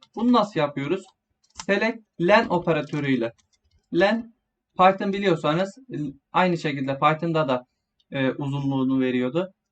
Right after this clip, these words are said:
Bunun içerisine ad alanını verelim. Sonrasında from, bu ad alanın hangi tabloda?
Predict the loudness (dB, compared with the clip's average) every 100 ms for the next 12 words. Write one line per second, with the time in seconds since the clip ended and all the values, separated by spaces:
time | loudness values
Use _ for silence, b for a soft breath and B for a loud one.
0 | _ -6 -4 -4 -2 -2 -2 -4 -4 -6
1 | _ _ _ _ 2 4 6 4 2 0
2 | -2 -2 0 0 -2 -6 -14 _ 0 2
3 | 2 0 -2 -2 0 2 2 0 -12 _
4 | _ _ _ _ _ _ _ _ _ _
5 | _ -2 4 4 4 2 0 0 -4 -4
6 | -4 -2 -2 -2 -4 -2 -2 0 0